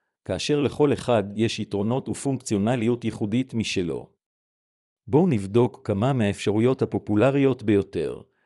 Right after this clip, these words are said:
ונבין את המשמעות העומדת בבסיס הבחירה בכל אחת מהן. א', מדפי כביסה עצמאיים. מטילים עצמאיים הם מגוונים וקלים להזזה.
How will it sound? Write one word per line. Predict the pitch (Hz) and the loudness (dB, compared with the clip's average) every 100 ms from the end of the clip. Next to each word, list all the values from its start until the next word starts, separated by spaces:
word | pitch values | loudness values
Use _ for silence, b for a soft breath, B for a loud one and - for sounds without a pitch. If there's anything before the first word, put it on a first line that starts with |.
| _ _ | _ _
ונבין | 101 104 104 165 | -4 -2 0 0
את | 143 | 0
המשמעות | 117 107 110 107 147 147 | -2 -2 -2 -2 -2 2
העומדת | 113 113 139 135 - | 2 2 0 -2 -4
בבסיס | 95 104 - 123 - | -4 -4 -6 -6 -4
הבחירה | 98 - 107 113 139 | -4 -4 -4 -2 -2
בכל | 107 - 147 | -2 0 2
אחת | 131 - 98 - | 0 -2 -4 -4
מהן. | 90 71 67 55 - _ _ _ _ _ _ _ _ _ - | -10 -10 -16 -18 -20 _ _ _ _ _ _ _ _ _ -2
א', | 104 98 98 - _ _ 95 | 2 2 0 -4 _ _ -6
מדפי | 95 - 139 139 | -6 0 2 2
כביסה | - 95 - 113 | -2 -4 2 2
עצמאיים. | 107 - 107 92 87 80 - - _ _ _ _ _ _ _ _ _ | 2 0 -2 0 -2 -6 -12 -18 _ _ _ _ _ _ _ _ _
מטילים | 110 95 110 123 180 | -6 -2 0 2 2
עצמאיים | 160 - 101 98 117 131 123 120 | 0 0 0 2 2 0 -4 -4
הם | 107 | 0
מגוונים | 101 98 98 107 147 160 170 | 0 0 0 0 0 -2 -4
וקלים | 117 117 117 123 147 | -4 0 0 2 0
להזזה. | 139 107 90 85 | 2 0 0 -4